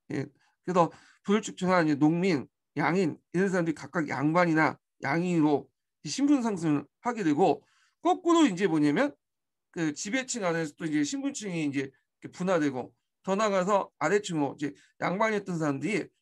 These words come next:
일반 평민으로 이렇게 떨어지는 형상도 있게 되-, 되겠죠. 그러면 이제 내용을 읽어, 읽어볼게요. 자, 농민층과 양반층 내에서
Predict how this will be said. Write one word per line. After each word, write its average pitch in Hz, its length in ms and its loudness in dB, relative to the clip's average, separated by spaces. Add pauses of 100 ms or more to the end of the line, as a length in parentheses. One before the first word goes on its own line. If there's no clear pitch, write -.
(120)
일반 254 300 0
평민으로 330 360 -4
이렇게 - 220 -8
떨어지는 277 560 -2
형상도 233 340 -6
있게 139 320 -4
되-, 135 160 -6 (480)
되겠죠. 143 500 -4 (680)
그러면 233 160 0
이제 202 140 -2
내용을 170 460 2
읽어, - 200 -8
읽어볼게요. 175 840 0 (2000)
자, 202 140 2
농민층과 262 580 2
양반층 220 480 0
내에서 170 500 2